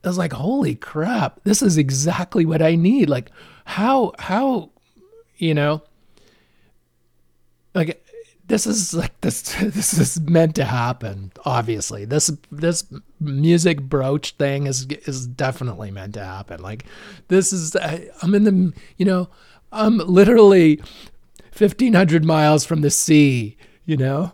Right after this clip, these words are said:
<laughs> I'm not even close to a shore, an ocean shoreline here. I'm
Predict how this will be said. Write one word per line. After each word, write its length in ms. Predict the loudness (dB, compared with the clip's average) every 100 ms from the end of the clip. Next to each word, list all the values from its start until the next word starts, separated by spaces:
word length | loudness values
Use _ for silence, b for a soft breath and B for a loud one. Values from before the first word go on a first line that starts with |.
| -14
<laughs> 100 | -2
I'm 180 | 4 6
not 160 | 6
even 260 | 4 2 2
close 520 | -2 2 4 4 2
to 160 | 0 0
a 60 | 0
shore, 480 | -2 -2 0 0
an 360 | -2 -4 -6 -8 0
ocean 420 | 0 0 -2 -2
shoreline 760 | -4 -2 0 2 0 -2 -4 -4
here. 200 | -4 -6
I'm 180 | -6